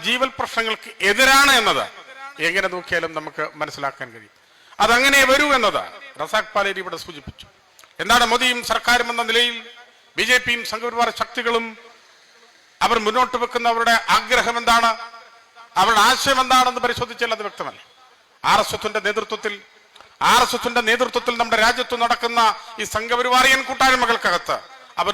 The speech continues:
മുന്നോട്ട് വെക്കുന്ന പദ്ധതികൾ പരിശോധിച്ചാൽ അത് വളരെ കൃത്യമാണ്. രാജ്യത്തിനകത്ത് വിധ്വംസക സ്വഭാവത്തിലുള്ള പ്രവർത്തനങ്ങൾക്കാണ് ആയിരത്തി തൊള്ളായിരത്തി നാൽപത്തെട്ട് മുതൽ ആർ എസ് എസ് നേതൃത്വം കൊടുത്തത് എന്ന് നമ്മൾ അറിയേണ്ടതുണ്ട്.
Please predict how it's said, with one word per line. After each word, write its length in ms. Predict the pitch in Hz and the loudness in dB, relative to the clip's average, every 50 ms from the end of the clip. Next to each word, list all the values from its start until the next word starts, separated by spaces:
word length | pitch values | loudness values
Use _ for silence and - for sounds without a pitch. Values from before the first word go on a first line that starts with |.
| 190 202 | -4 -4
മുന്നോട്ട് 280 | 220 240 247 233 - 220 | -2 0 0 -2 -2 -4
വെക്കുന്ന 240 | 226 220 - 214 214 208 | -8 -8 -8 -6 -4 -4
പദ്ധതികൾ 340 | 220 214 202 208 226 214 214 - 214 | -4 -4 -4 -4 -4 -4 -4 -4 -4
പരിശോധിച്ചാൽ 500 | 208 185 - 202 196 202 - 208 202 185 160 - - - 196 202 | -4 -4 -6 -10 -8 -4 -2 0 0 -2 -2 -8 -16 -6 -4 -2
അത് 80 | 220 254 254 | 0 0 0
വളരെ 160 | 277 285 285 277 - | 2 0 0 0 -2
കൃത്യമാണ്. 440 | 277 269 - 320 277 233 156 - - - - 233 - - - - - - - _ - 139 147 | -2 0 2 4 4 4 2 2 -2 -8 -16 -18 -20 -20 -20 -20 -20 -20 -20 _ -8 -2 0
രാജ്യത്തിനകത്ത് 760 | 165 226 214 214 247 240 - 233 233 220 220 - - 220 214 208 202 196 - - 214 208 202 143 | 0 0 0 -2 -4 -4 -4 -4 -2 -2 -2 -2 0 0 0 0 0 -2 -6 -12 -20 -20 -18 -16
വിധ്വംസക 540 | 165 170 170 233 240 233 220 - - 214 226 208 - | -14 -4 -2 -2 0 0 -4 -8 -8 -6 -6 -6 -6
സ്വഭാവത്തിലുള്ള 600 | 226 214 - 180 214 220 220 214 214 - 208 202 196 - | -6 -6 -4 -2 -2 -2 -2 -4 -6 -8 -8 -8 -6 -4
പ്രവർത്തനങ്ങൾക്കാണ് 840 | 202 202 220 220 - 220 214 208 208 202 - 202 196 202 202 196 190 196 - - - - - - - 160 | -4 -4 -4 -6 -6 -6 -4 -4 -4 -2 0 0 2 2 2 2 2 2 0 -4 -14 -18 -8 -2 0 2
ആയിരത്തി 300 | 190 220 214 214 - 214 214 | 2 2 0 -2 -6 -8 -6
തൊള്ളായിരത്തി 380 | 214 208 208 202 202 196 - 190 190 | -2 0 0 0 0 -2 -6 -4 -2
നാൽപത്തെട്ട് 640 | 190 196 220 - - - 226 - - - 214 - 220 196 190 | -2 -2 -2 -4 -4 -6 -6 -6 -6 -10 -10 -8 -8 -6 -2
മുതൽ 200 | 185 202 226 254 269 277 247 214 226 247 - - _ _ _ _ - 156 180 | 0 2 2 2 0 -2 -4 -10 -16 -20 -20 -20 _ _ _ _ -2 2 2
ആർ 120 | 202 220 226 214 | 4 4 2 2
എസ് 120 | - - 226 | -2 -4 -6
എസ് 140 | - - 202 202 | -6 -6 -4 -2
നേതൃത്വം 400 | 202 208 233 220 - - 214 208 - | -2 0 -2 -2 -2 -2 -4 -2 -2
കൊടുത്തത് 380 | 208 202 202 - 214 196 202 202 185 170 - - - 196 180 185 | -2 -4 -2 -2 -2 2 2 2 2 2 -2 -8 -8 -4 -2 0
എന്ന് 140 | 196 214 220 208 | 0 0 -2 -4
നമ്മൾ 160 | 214 202 202 196 180 | -4 -2 -2 0 0
അറിയേണ്ടതുണ്ട്. 420 | 175 170 165 156 143 131 - - | 0 0 -2 -4 -6 -10 -12 -18